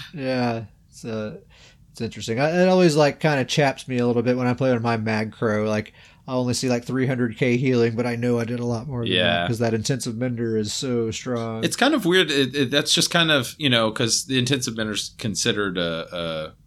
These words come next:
Speaker 2: a, a pet, I guess. But it, it's kind of weird because, you know, on Wardens it's kind of the same thing. Like, I don't know if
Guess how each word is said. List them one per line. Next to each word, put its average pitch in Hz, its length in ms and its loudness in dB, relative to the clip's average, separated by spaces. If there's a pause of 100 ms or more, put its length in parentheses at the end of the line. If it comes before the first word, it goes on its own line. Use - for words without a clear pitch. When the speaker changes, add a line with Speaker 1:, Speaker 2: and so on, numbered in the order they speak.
(480)
Speaker 2:
a, - 20 -8
a 92 40 -10
pet, - 420 -2 (420)
I 98 80 -8
guess. 78 380 -6
But 117 200 -4
it, 120 180 -4
it's 127 180 -2
kind 131 180 0
of 120 80 0
weird 120 240 2
because, 131 400 0
you 139 80 2
know, 120 140 2
on 113 120 2
Wardens 147 280 2
it's 123 100 -2
kind 127 160 2
of 110 60 -2
the 98 40 -4
same 120 240 0
thing. 113 280 0
Like, 92 180 -6
I 104 80 2
don't 131 240 0
know 104 280 -4
if - 260 -12